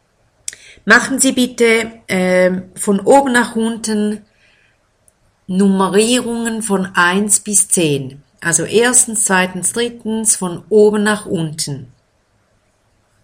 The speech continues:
Genau. Nun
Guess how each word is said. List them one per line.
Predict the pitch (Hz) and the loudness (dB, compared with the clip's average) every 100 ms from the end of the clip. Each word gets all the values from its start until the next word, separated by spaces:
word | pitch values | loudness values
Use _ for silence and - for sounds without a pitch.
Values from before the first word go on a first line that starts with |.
| _ _ _ _ _ _ _ _ _ _ _ _ _ _ _ _ _ _ _ _ | _ _ _ _ _ _ _ _ _ _ _ _ _ _ _ _ _ _ _ _
Genau. | 247 262 190 147 - - _ _ _ _ - - - _ _ _ _ _ _ _ _ _ _ _ _ _ _ _ _ _ _ _ _ _ _ _ _ _ _ _ _ _ | 0 0 0 -6 -12 -20 _ _ _ _ -20 -20 -20 _ _ _ _ _ _ _ _ _ _ _ _ _ _ _ _ _ _ _ _ _ _ _ _ _ _ _ _ _
Nun | - 202 226 269 320 330 330 | -4 0 2 4 4 2 0